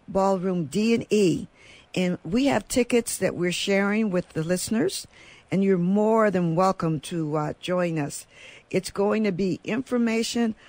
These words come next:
about prime time and to understand how to treat our inner body. I think that's so fantastic,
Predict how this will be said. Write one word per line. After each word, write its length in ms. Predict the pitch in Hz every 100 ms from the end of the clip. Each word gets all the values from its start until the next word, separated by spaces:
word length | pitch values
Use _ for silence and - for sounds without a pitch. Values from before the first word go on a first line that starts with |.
| - -
about 440 | 170 185 180 139 - - - -
prime 540 | - 233 226 226 226
time 580 | - 226 202 190 196 196 - - _
and 200 | 202 208
to 100 | 196 -
understand 1120 | 190 247 269 269 - - - 226 208 170 170 175 - - _
how 220 | - 214
to 100 | 180
treat 420 | 160 - 226 214 -
our 240 | 165 160 -
inner 320 | - 208 196
body. 420 | 151 143 127 - -
I 80 |
think 280 | - 226 208
that's 180 | 202 202
so 220 | - 160
fantastic, 920 | 139 131 135 - - 160 170 - -